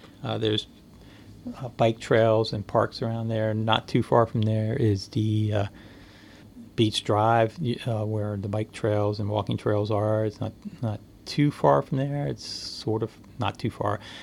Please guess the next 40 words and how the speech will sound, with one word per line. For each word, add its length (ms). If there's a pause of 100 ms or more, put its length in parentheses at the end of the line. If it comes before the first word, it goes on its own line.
(160)
And 160
then, 220
uh, 220
downtown 440
Bethesda 380
is 140
not 160
too 140
far 320
from 200
there 220
either. 500 (120)
Or 260
you 160
can 160
go 220
right 240
up, 140 (220)
uh, 240
Rockville 320
Pike 220 (120)
to, 520
uh, 80 (840)
um, 340 (160)
all 200
of 100
the 100
stores 380
that 140
are 220
over 200
there. 300
So 100
there's 220
a 60
lot 200
of 60
things. 400
It's, 260
it's, 260